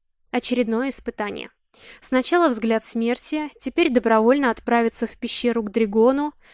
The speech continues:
Определенно Мириад мечтал избавиться от навязанной ему подопечной. Но выбора у смертных нет. Придется идти.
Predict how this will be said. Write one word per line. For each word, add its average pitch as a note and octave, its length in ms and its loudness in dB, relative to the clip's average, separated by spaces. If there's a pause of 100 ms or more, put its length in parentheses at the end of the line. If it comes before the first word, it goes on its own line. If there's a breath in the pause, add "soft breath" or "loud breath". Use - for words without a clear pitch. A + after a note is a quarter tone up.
(220 soft breath)
Определенно E4 600 4
Мириад D#4 320 2
мечтал C4+ 480 0
избавиться A3 640 0
от B3 100 -2
навязанной G#3+ 640 -2
ему G3+ 280 -2
подопечной. G#3+ 920 -4 (420)
Но A3+ 140 4
выбора D4+ 300 4
у D4 60 4
смертных - 540 -4
нет. G#3+ 220 -4 (600)
Придется C4+ 460 2
идти. - 360 -8